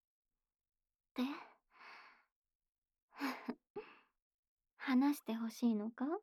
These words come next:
だが、よもや、よからぬことを企んでおるのではなかろうな。まあよい。ん？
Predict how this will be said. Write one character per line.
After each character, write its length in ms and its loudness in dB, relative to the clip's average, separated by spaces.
だ 260 2
が、 180 0
よ 220 4
も 160 4
や、 320 -6
よ 140 -2
か 160 2
ら 100 4
ぬ 140 10
こ 140 2
と 160 2
を 60 0
企 480 6
ん 20 6
で 100 2
お 120 4
る 120 4
の 120 2
で 120 -4
は 120 -2
な 120 -2
か 180 2
ろ 80 6
う 140 2
な。 420 -2
ま 300 2
あ 60 -6
よ 280 2
い。 100 2
ん？ 40 -4